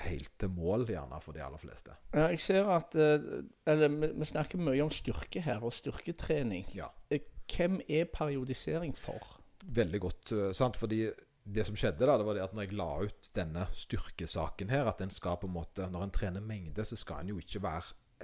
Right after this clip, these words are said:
Speaker 1: en skal jo ikke trene så tungt at en ikke klarer hvert sett.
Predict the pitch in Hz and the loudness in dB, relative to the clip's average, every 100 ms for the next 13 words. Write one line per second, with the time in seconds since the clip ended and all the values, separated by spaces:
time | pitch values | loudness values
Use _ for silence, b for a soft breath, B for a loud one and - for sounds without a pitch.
0 | - - 87 - 90 - - 90 82 - | -10 -8 -8 -8 -10 0 0 2 -4 -8
1 | - 87 85 - 85 - - 85 - - | -12 -12 -12 -12 -12 -10 -10 -10 -10 -10
2 | 85 - - - - | -10 -4 4 6 6